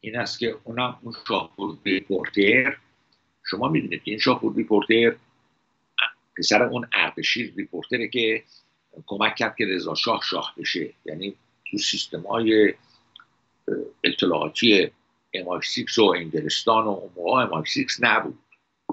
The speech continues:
یه چیزی کاری نداره، کار می‌کرد و ظاهراً آیرون ساید رو ایشون بهش گفت برو سراغ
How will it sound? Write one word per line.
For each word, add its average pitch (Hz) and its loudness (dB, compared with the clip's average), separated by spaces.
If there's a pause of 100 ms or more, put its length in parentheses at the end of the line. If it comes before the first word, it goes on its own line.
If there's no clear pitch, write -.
(400)
یه 101 -12
چیزی 92 -6 (220)
کاری 113 4
نداره، 90 -2 (1200)
کار 95 2
می‌کرد 120 -2 (420)
و 85 -6 (840)
ظاهراً 127 -2 (1800)
آیرون 85 -8
ساید 131 -6
رو 127 6 (260)
ایشون 104 2 (140)
بهش 80 0 (100)
گفت - -4
برو 90 4
سراغ 78 2